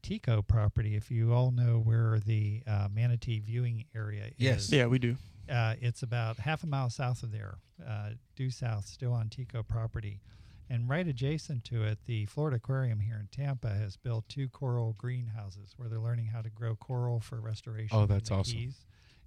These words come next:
Speaker 1: And it's adjacent to a brand new facility. It'll be opening very soon,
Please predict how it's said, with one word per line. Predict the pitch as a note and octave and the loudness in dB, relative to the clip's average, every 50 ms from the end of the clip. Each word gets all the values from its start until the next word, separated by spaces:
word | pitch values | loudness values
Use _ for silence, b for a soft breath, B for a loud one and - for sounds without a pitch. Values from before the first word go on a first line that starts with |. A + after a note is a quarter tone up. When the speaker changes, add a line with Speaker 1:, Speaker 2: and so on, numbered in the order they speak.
| - | -12
Speaker 1:
And | A#2 A2+ A2+ A2+ | -8 -6 -4 -4
it's | A2 A2 - - | -4 -4 -6 -8
adjacent | A2+ G#2 B2 B2 B2 A2+ - B2 A2+ - | -8 -4 -2 -2 -2 -2 -2 -4 -6 -4
to | A#2+ A2+ | -4 -4
a | G#2+ G#2+ | -4 -4
brand | G#2 B2 C#3 E3 D#3 C#3 | -2 -2 -2 -2 -2 -2
new | B2+ | -2
facility. | A#2 - B2 A2+ - - B2+ A#2 A2 A2+ A2 | -2 -4 -4 -6 -6 -4 -4 -4 -4 -4 -4
It'll | A2 G#2+ G#2+ | -2 -2 -4
be | G#2 A2 G#2+ G#2+ | -2 -2 -2 -2
opening | A2 A2 - A2+ A2 G#2+ G#2+ G#2+ G#2 G#2 | -2 -2 -2 -2 -4 -4 -8 -8 -10 -12
very | G#2 A#2 A#2 A2+ G#2+ | -10 -8 -6 -4 -6
soon, | G2 - - B2 A2+ A2 A2 G#2+ G#2 G#2 | -6 -8 -8 -6 -4 -4 -4 -4 -6 -8